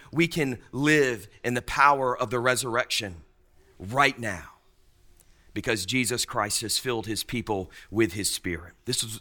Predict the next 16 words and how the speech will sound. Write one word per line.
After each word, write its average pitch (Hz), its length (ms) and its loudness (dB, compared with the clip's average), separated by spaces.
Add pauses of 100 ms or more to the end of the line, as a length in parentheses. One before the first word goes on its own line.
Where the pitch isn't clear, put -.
(120)
the 117 80 0
Apostle 113 420 0
Paul's 104 360 -2
point 117 360 -4
when 107 140 -4
he 107 80 -4
says 117 340 0
in 110 120 -4
Romans 110 420 -2
eight, 117 260 0 (280)
"If 170 340 4 (160)
the 143 100 -2
Spirit 175 500 2
of 127 140 -2
him 151 320 0
who 131 300 -4